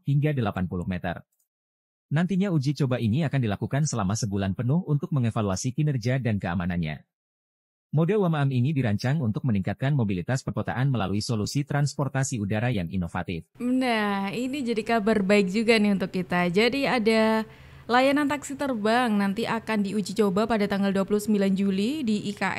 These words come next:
Speaker 2: N. Ini buatan dari Hyundai. Ya memang kalau kalian mengikuti informasinya dan seperti yang sudah kita tahu juga, I K N itu akan jadi kota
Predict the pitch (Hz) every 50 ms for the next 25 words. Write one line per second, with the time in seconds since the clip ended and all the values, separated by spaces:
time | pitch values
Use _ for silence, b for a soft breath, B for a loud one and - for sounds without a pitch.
0 | 180 180 175 170 165 170 170 170 180 B B B B B B - 202 214 254 262
1 | 208 208 196 190 190 220 233 233 202 190 190 202 190 185 208 233 226 226 208 202
2 | 190 175 170 165 165 165 165 175 190 196 208 226 254 262 269 294 294 277 262 220
3 | 220 214 - - B B B B B B B B B - - 196 196 202 208 208
4 | 208 208 208 208 196 208 202 208 208 - 202 202 196 202 190 196 190 196 190 202
5 | 185 185 180 180 180 196 226 247 220 196 190 190 190 190 175 190 196 196 196 190
6 | 196 196 202 196 185 190 185 - 185 - 185 - 175 175 185 196 196 175 190 175
7 | - 196 226 - B B B B B B B - 185 - 247 240 240 269 269 285
8 | 302 294 285 285 269 262 220 214 196 185 214 214 214 - 233 214 214 - 226 226